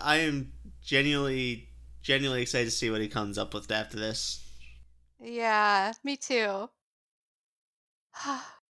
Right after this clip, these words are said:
Speaker 1: Oh, man.
Speaker 2: Viz, you need to translate the rest of the manga. Seriously. Or, or, you know, um, Shonen Jump's website needs to translate it now that it's all digital.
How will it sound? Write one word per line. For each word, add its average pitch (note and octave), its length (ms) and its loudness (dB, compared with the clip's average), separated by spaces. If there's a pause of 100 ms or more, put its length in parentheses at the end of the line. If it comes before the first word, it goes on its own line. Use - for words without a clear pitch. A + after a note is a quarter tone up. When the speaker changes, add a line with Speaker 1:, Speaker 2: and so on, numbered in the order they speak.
(100)
Speaker 1:
Oh, C#3 220 -8
man. A#2 320 -6 (560)
Speaker 2:
Viz, D#4 380 0
you C#4 240 -2
need F#4 160 -4
to F4 80 0
translate C4+ 760 0
the A#3 100 0
rest A3+ 340 2
of C4 140 -4
the C4 80 2
manga. G#3 680 2 (440)
Seriously. F#3 920 -4 (1600)
Or, C#4+ 600 6
or, C4+ 600 2
you C4 160 -4
know, A3+ 480 -2
um, G#3 560 0 (1400)
Shonen C4 420 4
Jump's A3 300 2
website G3 540 0
needs E3+ 240 -8
to G3+ 100 -10
translate F3 500 -6
it - 200 -6 (420)
now F#3 200 2
that E3+ 120 0
it's E3+ 160 -4
all E3+ 140 0
digital. E3+ 640 -6